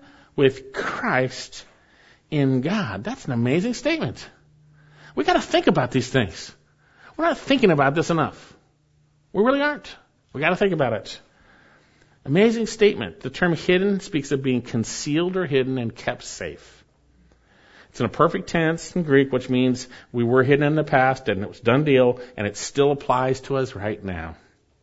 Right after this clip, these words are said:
We continue to be hidden with Christ in God. What does this mean? Well, I think it reflects our union with Christ, certainly, Romans chapter six, as I've read. But it also, our new life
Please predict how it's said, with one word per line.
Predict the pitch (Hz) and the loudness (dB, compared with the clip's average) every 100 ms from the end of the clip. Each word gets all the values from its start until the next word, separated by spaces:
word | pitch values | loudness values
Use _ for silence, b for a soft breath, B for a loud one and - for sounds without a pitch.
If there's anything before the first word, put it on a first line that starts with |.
| _ b b b b b b - | _ b b b b b b -10
We | 104 | -8
continue | - 107 - 160 165 | -2 -4 -2 0 2
to | 139 | 2
be | 131 | 0
hidden | 113 123 113 110 - | 2 2 2 -2 0
with | 120 - | -2 -2
Christ | - 101 98 - 101 | 0 2 2 -4 -8
in | 101 98 | -6 -6
God. | 87 90 87 87 - _ _ _ b b b b b b b | -8 -10 -14 -16 -20 _ _ _ b b b b b b b
What | - 123 | -2 0
does | 123 | 2
this | 156 - | -2 -4
mean? | 180 233 - - _ _ _ _ b b b b - | -4 -4 -8 -12 _ _ _ _ b b b b 0
Well, | 135 | 2
I | |
think | 143 | 2
it | 127 | 2
reflects | 120 - 127 - | 0 2 0 4
our | 117 | 4
union | 113 127 170 | 4 2 2
with | 135 | -2
Christ, | - 110 117 - | 0 0 0 -2
certainly, | 143 104 113 120 | -4 -4 -8 -8
Romans | 110 104 104 | -6 -4 -4
chapter | - 104 90 | -6 -6 -6
six, | - 120 - | -4 -4 -2
as | 104 | -4
I've | 101 98 | -4 -2
read. | 104 113 - - _ _ b b b b b b b - | -2 -2 -6 -14 _ _ b b b b b b b 2
But | 147 | 4
it | 143 | 6
also, | 139 160 - 156 135 | 8 6 4 2 4
our | 123 120 | 4 4
new | 131 143 | 4 4
life | 131 139 135 - | 4 2 0 -4